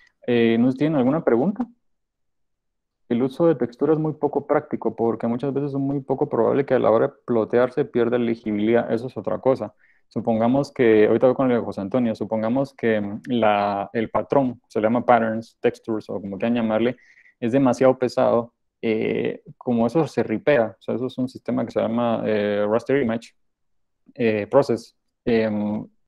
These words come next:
tiene que tratar de entender toda esa información, eh, la impresora, en este caso el plotter.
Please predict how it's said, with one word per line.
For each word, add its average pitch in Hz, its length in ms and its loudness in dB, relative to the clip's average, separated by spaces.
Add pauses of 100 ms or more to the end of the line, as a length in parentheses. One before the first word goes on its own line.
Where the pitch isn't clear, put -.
(380)
tiene 127 260 0
que 135 140 0
tratar 123 380 0
de 131 80 0
entender 113 540 -4
toda 117 360 2
esa 127 120 -4
información, 113 640 -4 (560)
eh, 110 220 -2
la 107 120 -4
impresora, 110 480 0 (100)
en 107 160 -6
este 110 180 -4
caso 104 220 -4
el 98 80 -6
plotter. 127 360 -4